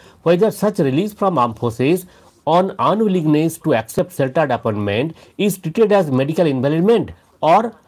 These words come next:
premature release। पहला क्वेश्चन ये था, क्योंकि देखिए बहुत सारे जगह से मुझे फीडबैक मिला है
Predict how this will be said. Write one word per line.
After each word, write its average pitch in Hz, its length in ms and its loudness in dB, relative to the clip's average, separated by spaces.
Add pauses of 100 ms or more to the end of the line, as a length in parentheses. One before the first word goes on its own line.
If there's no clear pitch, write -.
(200)
premature 160 480 0
release। 80 340 -8 (420)
पहला 202 200 4
क्वेश्चन 170 340 0
ये 95 60 0
था, 87 220 -10 (420)
क्योंकि 170 180 0
देखिए 185 240 2
बहुत 170 280 2
सारे 180 260 0 (840)
जगह 156 240 4
से 170 140 0
मुझे 160 220 0
फीडबैक 143 300 0
मिला 117 220 0
है 87 240 -6